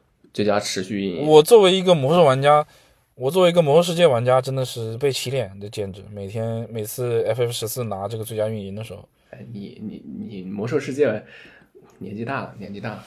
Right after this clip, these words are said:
Speaker 1: 可以理解，可以理解。好，下一个最佳社区支持。
Speaker 2: 二零七七或者原神嘛。最佳社群支持，博德之门，我估计，我觉得可能。
Speaker 1: 啊，我也觉得可能是博德之门。
Speaker 2: 或者无人升空。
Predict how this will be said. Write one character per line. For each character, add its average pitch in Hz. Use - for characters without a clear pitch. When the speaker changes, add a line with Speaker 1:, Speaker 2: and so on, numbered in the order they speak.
Speaker 1:
可 -
以 110
理 95
解， -
可 -
以 92
理 92
解。 -
好， -
下 104
一 98
个 -
最 151
佳 147
社 143
区 131
支 143
持。 -
Speaker 2:
二 190
零 170
七 185
七 185
或 185
者 135
原 123
神 123
嘛。 120
最 202
佳 208
社 208
群 165
支 180
持， 135
博 123
德 127
之 135
门， 110
我 107
估 104
计， 98
我 107
觉 104
得 107
可 104
能。 104
Speaker 1:
啊， 101
我 110
也 113
觉 107
得 98
可 -
能 92
是 101
博 95
德 82
之 -
门。 78
Speaker 2:
或 180
者 170
无 151
人 175
升 180
空。 180